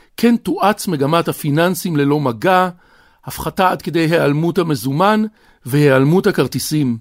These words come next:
הצורך בתשלום מקוון ומהיר יחייב תאוצה בעולם הפינטק, וכאן ייתכן שהבנקים זכו בזמן יקר שיאפשר להם התארגנות טובה. על הבנקים למצוא את המינון הנכון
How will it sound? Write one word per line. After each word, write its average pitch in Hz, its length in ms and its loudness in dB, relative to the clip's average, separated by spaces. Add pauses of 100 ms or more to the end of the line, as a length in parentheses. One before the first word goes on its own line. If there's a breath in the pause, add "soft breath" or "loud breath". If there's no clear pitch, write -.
(260)
הצורך 240 460 -2
בתשלום 190 520 -6
מקוון 180 540 -4
ומהיר 170 500 -6
יחייב 156 500 -2
תאוצה 165 480 -2
בעולם 143 360 0
הפינטק, 127 600 -4 (560 soft breath)
וכאן 226 500 0
ייתכן 202 380 -2
שהבנקים 160 720 -2 (260 soft breath)
זכו 139 400 0
בזמן 190 420 0
יקר 160 460 0 (280 soft breath)
שיאפשר 151 560 0
להם 226 340 2
התארגנות 139 640 0 (180)
טובה. 120 260 -2 (600)
על 160 120 0
הבנקים 262 440 0
למצוא 202 360 -2
את 240 100 -6
המינון 175 400 2
הנכון 208 540 0